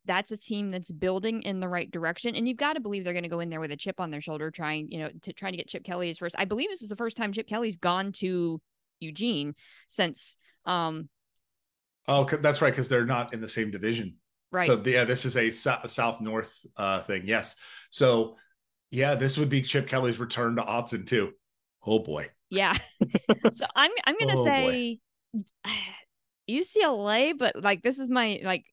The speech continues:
Speaker 1: my, my question mark game, right? U C L A question mark? Um, definitely, this game's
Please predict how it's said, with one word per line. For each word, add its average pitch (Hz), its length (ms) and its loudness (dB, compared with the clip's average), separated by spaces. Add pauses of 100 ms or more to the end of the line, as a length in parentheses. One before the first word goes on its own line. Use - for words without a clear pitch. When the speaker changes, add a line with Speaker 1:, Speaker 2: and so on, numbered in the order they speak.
Speaker 1:
my, 175 300 -4 (100)
my 175 140 -4
question 185 340 -4
mark 156 180 -4
game, 151 220 -6
right? 151 160 -6
U 190 140 -4
C 233 160 -6
L 233 100 -2
A 247 100 -2
question 247 340 -6
mark? 415 260 -4 (340)
Um, 233 540 6 (420)
definitely, 185 580 0 (220)
this 226 200 0
game's 208 340 -2